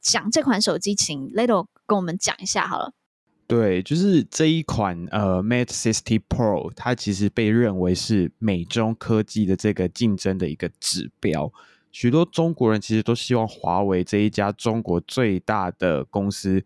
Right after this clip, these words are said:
Speaker 2: 可以克服美国的科技制裁，所以都把希望寄托在这一款手机的身上。那这一款手机到底有多厉害呢？为什么厉害呢？哦，我们现在没有要卖手机，但是如果 Mate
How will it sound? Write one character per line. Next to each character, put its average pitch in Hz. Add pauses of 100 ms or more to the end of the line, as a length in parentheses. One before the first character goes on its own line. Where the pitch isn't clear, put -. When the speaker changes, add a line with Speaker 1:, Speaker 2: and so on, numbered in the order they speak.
Speaker 2:
可 113
以 98
克 120
服 98
美 90
国 90
的 92
科 104
技 101
制 90
裁， - (180)
所 -
以 143
都 135
把 117
希 113
望 110
寄 110
托 104
在 101
这 -
一 98
款 90
手 -
机 87
的 82
身 71
上。 - (460)
那 131
这 -
一 170
款 151
手 123
机 117
到 135
底 107
有 92
多 101
厉 123
害 117
呢？ 104 (100)
为 120
什 98
么 95
厉 127
害 131
呢？ 113 (220)
哦， 87
我 73
们 87
现 123
在 117
没 107
有 120
要 104
卖 104
手 90
机， 90 (200)
但 107
是 113
如 104
果 95
Mate 113